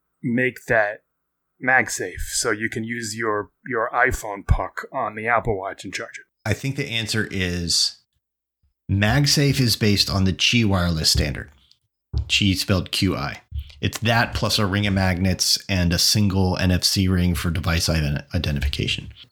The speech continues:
Speaker 2: You need a certain diameter of coil to, uh, have a certain power pass through,
Speaker 1: Mm-hmm.
Speaker 2: right? So the coils on all your iPhones, in order to be compatible with Qi chargers, they need to be a certain size.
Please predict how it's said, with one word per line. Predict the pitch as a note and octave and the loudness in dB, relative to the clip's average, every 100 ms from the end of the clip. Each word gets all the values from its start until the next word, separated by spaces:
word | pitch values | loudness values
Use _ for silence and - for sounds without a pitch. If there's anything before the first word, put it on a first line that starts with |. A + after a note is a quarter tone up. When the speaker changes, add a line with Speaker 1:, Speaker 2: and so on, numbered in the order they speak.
| _ | _
Speaker 2:
You | A#2 A2 | 2 4
need | G2 A#2 A2+ | 6 4 4
a | G2 | 4
certain | - - C3 - G#2+ - F#2+ F#2+ | 4 4 2 2 0 0 -8 -2
diameter | F2+ F#2 G2 G2+ G2 F#2+ F2+ - | 2 6 6 6 6 4 4 2
of | F#2 F2 D#2+ - - - _ _ - | 0 0 -2 -10 -16 -18 _ _ -8
coil | - B2+ G2 F2+ E2+ _ _ _ _ _ - | 0 4 6 4 2 _ _ _ _ _ 0
to, | G2+ F2 D2+ _ _ _ _ _ _ - | 2 2 -2 _ _ _ _ _ _ -2
uh, | F#2 F2 D#2+ | 0 0 -2
have | - F#2+ | 0 0
a | |
certain | - G2+ F#2+ | 2 0 -2
power | - F#2+ E2+ | -2 0 0
pass | - D#2+ - | -2 -2 -2
through, | F2 D2+ | -4 -8
Speaker 1:
Mm-hmm. | G#2 - _ F#2+ | -12 -18 _ -4
Speaker 2:
right? | E2+ - - - - | -4 -4 -14 -20 -8
So | - | 0
the | F#2 | 0
coils | - A#2+ B2+ C3+ B2+ | 0 0 2 2 2
on | A2 | 4
all | A2 | 4
your | G#2 G#2 | 4 2
iPhones, | G2 F#2+ G2 F2 E2 - - - - _ | 2 2 2 2 2 0 -2 -14 -20 _
in | G#2 | -4
order | E2 F#2+ A#2+ | -2 0 2
to | A2+ | 4
be | A2 | 2
compatible | A2+ G2 G#2+ G2 G2 F#2 | 2 2 2 2 2 0
with | E2 | 0
Qi | - F3+ G3+ | 2 2 2
chargers, | - F2+ D#2 E2+ E2+ - - _ _ _ _ - | 2 0 0 -2 -2 -4 -8 _ _ _ _ -2
they | G#2 | 2
need | B2 | 2
to | B2+ | 4
be | A#2+ | 2
a | |
certain | - A2 G2 | 2 0 0
size. | - - - - | 0 0 -6 -8